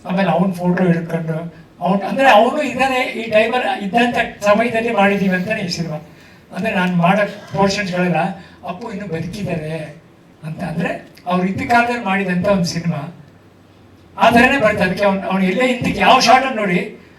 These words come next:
ಅಪ್ಪು ಶಿವಣ್ಣ ಅವ್ರು ಇದ್ದೇ ಇರ್ತಾರೆ. ಇದೊಂದು ಒಂಥರ ನಮ್ಮ ಕುಟುಂಬ ಜೊತೆ ಆಕ್ಟ್ ಮಾಡ್ದಂಗೆ ಆಯ್ತು ನನಗೆ. ತುಂಬಾ ಥ್ಯಾಂಕ್ಸ್ ಅಪ್ಪ, ನನಗೆ ಒಂದು ಒಳ್ಳೆ ಅವಕಾಶ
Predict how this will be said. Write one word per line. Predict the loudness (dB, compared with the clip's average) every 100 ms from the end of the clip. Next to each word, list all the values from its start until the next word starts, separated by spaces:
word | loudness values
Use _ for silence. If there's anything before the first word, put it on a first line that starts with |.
| -20 _ -2
ಅಪ್ಪು | -2 0 -4
ಶಿವಣ್ಣ | -2 -2 0
ಅವ್ರು | 0
ಇದ್ದೇ | -2 0
ಇರ್ತಾರೆ. | -2 -2 -8 -14 -16 -20 -20 _ -20 -6
ಇದೊಂದು | 2 2 2
ಒಂಥರ | -2 0
ನಮ್ಮ | 0 0 0
ಕುಟುಂಬ | -2 0 0
ಜೊತೆ | 2
ಆಕ್ಟ್ | 4 4 4
ಮಾಡ್ದಂಗೆ | 0 2 2
ಆಯ್ತು | 0 0 -4
ನನಗೆ. | -10 -10 -10 -14 -20 -20 -20 -20 -14 -4
ತುಂಬಾ | 0 2
ಥ್ಯಾಂಕ್ಸ್ | 4 4 2 -2
ಅಪ್ಪ, | 0
ನನಗೆ | 0 0
ಒಂದು | 0 2
ಒಳ್ಳೆ | 8 8
ಅವಕಾಶ | 8 4